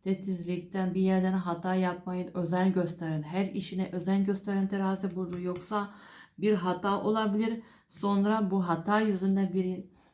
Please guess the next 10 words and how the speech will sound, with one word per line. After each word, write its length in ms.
eleştiri 640
alabilirsiniz. 1080
Bunu 180
yaşamamak 680
için 300
bu 120
kartlarımız 580
diyor 220
ki 300
artık, 500